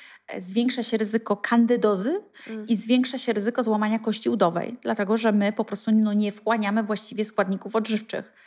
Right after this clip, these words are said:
Speaker 1: bo my potrzebujemy kwaśnego środowiska w żołądku.
Speaker 2: Mm.
Speaker 1: Naturalnie mamy P H od jeden do dwóch,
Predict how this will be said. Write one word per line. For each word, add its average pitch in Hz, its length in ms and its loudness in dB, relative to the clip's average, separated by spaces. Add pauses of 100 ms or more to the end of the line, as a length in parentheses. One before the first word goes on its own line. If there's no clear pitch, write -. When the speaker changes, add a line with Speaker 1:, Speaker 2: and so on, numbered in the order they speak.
(280)
Speaker 1:
bo 214 160 4
my 220 140 4
potrzebujemy 220 840 2
kwaśnego 202 440 -2
środowiska 196 680 -2
w 208 140 -8
żołądku. 196 520 0
Speaker 2:
Mm. 202 300 -10
Speaker 1:
Naturalnie 226 640 2
mamy 202 220 2
P 208 120 -4
H - 220 -2
od 190 140 -2
jeden 233 400 0
do 233 100 2
dwóch, 196 380 0